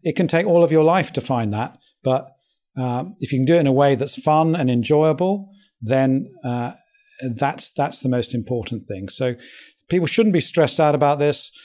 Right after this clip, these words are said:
They should really take it as, as a positive challenge to try and improve themselves by, uh, understanding more about food and teaching everyone else about it. And I think we, we've all got so much to learn, and it's such an exciting area at the moment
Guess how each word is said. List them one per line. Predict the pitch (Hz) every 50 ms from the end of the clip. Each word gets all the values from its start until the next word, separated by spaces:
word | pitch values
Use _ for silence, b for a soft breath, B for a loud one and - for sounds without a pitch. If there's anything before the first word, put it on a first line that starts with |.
| B B B B -
They | 143 131 127
should | - - 131 123 127 - - - 226 202
really | 151 156 156 147
take | - - 151 143 - 147
it |
as, | 139 127 113
as | - - 139 123 120
a | 147 135 120
positive | - - 180 170 123 127 139 131 -
challenge | - - 165 170 147 117 110 101 101 113 - - B B B B B B B B
to | - 135
try | - - 143 131 127 127 120
and | 120 135 - -
improve | 139 127 - - - 156 147 127 110
themselves | 120 113 - - - 120 113 110 107 107 110 - - b b b b b b b b _ _ -
by, | 131 123 123 123 123 120 117 127 - - - -
uh, | 117 113 110 110 117 - - -
understanding | 147 151 151 151 131 - - - 160 151 143 139
more | 147 160 175 156
about | 135 - 120 113 131 -
food | - - 123 120 117 113 113 113 - b b b b b b b - -
and | 117 117 113 110 120 - - -
teaching | - 151 151 - 131 123
everyone | 131 131 113 127 123 117
else | 117 113 110 - -
about | 117 98 113 110 110 101 - 110
it. | 101 95 -
And | 120 113
I | 110
think | 107 - 123 117 120 - b b b b b b b
we, | 135 131 120 - - - 175
we've | 139 139 143
all | 170 165 135
got | 143 147 -
so | - - 156 147
much | 135 139 - -
to | - 123
learn, | 120 123 117 110 110 107 107
and | 127 120 113
it's | 113 127 - -
such | - 151 - -
an | 127 117
exciting | - - - - 131 131 123 - - 120 117
area | 113 113 110 107 120
at | -
the | 120
moment | 110 110 110 110 104 98 101 113